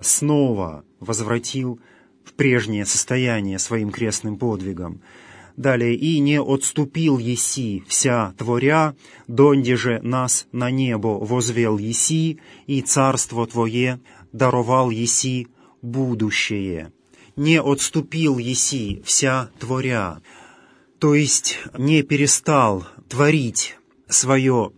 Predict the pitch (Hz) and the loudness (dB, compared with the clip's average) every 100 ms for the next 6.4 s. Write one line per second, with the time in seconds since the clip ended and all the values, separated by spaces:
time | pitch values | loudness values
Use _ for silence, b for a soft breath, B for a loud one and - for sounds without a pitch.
0 | _ - 143 139 123 151 139 117 110 104 | _ 0 4 4 2 2 2 2 -2 -4
1 | 113 123 139 170 165 - - _ _ _ | -4 -2 0 2 2 0 -4 _ _ _
2 | _ _ - 170 147 147 143 - - 165 | _ _ 0 4 6 4 4 0 2 2
3 | 135 123 110 98 - 117 123 117 110 101 | 2 0 -2 -2 -8 -4 0 0 0 -2
4 | - - - 160 170 175 170 _ _ _ | -6 -4 -2 2 2 0 -4 _ _ _
5 | - 113 165 165 139 143 117 131 123 127 | -4 4 6 6 4 4 4 2 0 0
6 | 143 139 - | 0 0 -2